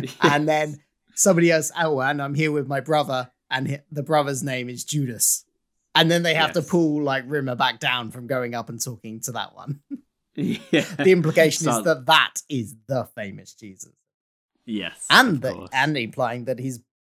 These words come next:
Speaker 1: uh, that Judas was indeed his brother.
Speaker 2: Yes.
Speaker 1: In the Red
Speaker 2: Yeah.
Speaker 1: Dwarf universe, at least.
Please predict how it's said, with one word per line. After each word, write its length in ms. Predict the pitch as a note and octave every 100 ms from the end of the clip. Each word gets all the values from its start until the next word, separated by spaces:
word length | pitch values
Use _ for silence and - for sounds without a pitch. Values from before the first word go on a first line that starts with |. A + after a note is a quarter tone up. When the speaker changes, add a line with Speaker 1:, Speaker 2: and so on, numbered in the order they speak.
| -
Speaker 1:
uh, 340 | C3 B2 B2+ B2 - - _ -
that 100 | B2+
Judas 320 | C#3 C3+ C#3
was 160 | C3+ C3+
indeed 240 | C3 C#3
his 100 | C#3+
brother. 340 | C#3 E3 D#3+ A#2+ _ _ _ _ _ _ _ _ _ _ _ _ _ _
Speaker 2:
Yes. 400 | B2+ D3 G3+ -
Speaker 1:
In 120 | D#3 C#3+
the 80 |
Red 180 | C3 C3+
Speaker 2:
Yeah. 140 | A#2+ F3
Speaker 1:
Dwarf 220 | B2 -
universe, 480 | G#2 G2+ G2 F#2+ A2
at 60 |
least. 360 | G#2 A#2+ -